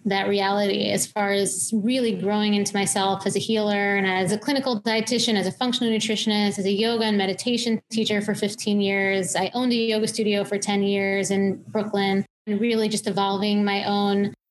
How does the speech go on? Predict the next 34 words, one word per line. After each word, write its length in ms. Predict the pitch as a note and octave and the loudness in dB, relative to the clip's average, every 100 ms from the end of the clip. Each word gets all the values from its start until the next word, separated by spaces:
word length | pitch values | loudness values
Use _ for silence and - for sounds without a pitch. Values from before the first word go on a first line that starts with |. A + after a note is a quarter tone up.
| - | -12
healing 420 | - C#4+ C4+ B3+ | -4 -2 0 0
journey 520 | G#3+ A3+ A3 G#3+ G#3 | 0 0 2 2 2
and 140 | G3+ G3+ | 2 2
now 200 | G3+ G3 | 2 0
helping 720 | G#3 G#3 G#3 G3+ G3 G3 - - _ | -2 -2 0 0 2 2 -2 -8 _
men 240 | A#3 A#3+ A3+ | -2 0 0
and 180 | A3 | 0
women 540 | A3+ A3 G#3+ G#3+ G#3 G3 | 0 0 0 0 0 0
with 640 | G#3 G#3 - - - - | 0 -2 -2 -2 -2 -4
their 260 | A3 C4+ D#4 | -2 0 2
own 160 | A#3 | 0
wellness 400 | G#3 G#3 G#3 G3+ | 0 2 0 0
journey, 640 | - G#3 G#3 G3+ G3 G3 - _ _ - | -2 0 2 2 0 -2 -6 _ _ -8
helping 320 | A#3 A3 A3 | -4 0 0
them 200 | G#3 G#3 | 0 0
find 280 | G#3 G#3 G#3 | 0 0 2
balance 840 | G3+ G3+ G3+ G3+ G3+ - - - - - | 0 0 2 2 0 0 0 0 -2 -6
within 560 | - G3 A#3 A3+ A3 A3 | -4 0 0 -2 -2 0
themselves 640 | G#3+ G#3+ A3+ G#3+ G#3 G3 - | 0 0 0 0 0 -2 -4
and 380 | G3+ G#3 G3+ G3+ | -2 0 0 0
in 80 | G#3 | 0
harmony 440 | G#3 G3+ G3+ G3+ | 0 -2 0 0
with 120 | G3+ | 0
their 200 | G3+ G3+ | 0 0
environment, 760 | G3+ G#3 C4 C4 B3+ A#3+ A#3+ A#3+ - _ _ | 0 0 0 0 0 0 0 -4 -12 _ _
and 200 | G#3+ G#3+ | -2 0
really 240 | G#3+ G#3+ G#3+ | 2 2 0
helping 380 | G#3 G#3 G#3 | 0 0 0
them 160 | G3+ G3 | 2 0
find 420 | G3 G#3 G#3 G#3 | -2 0 2 2
that 240 | G3 G3 - | 0 -4 -4
sense 280 | G#3+ G3+ | 0 0
of 100 | G#3 | 0
centeredness, 800 | - G3+ G3 G3 G3+ G3 - - | 0 0 0 0 0 0 0 -2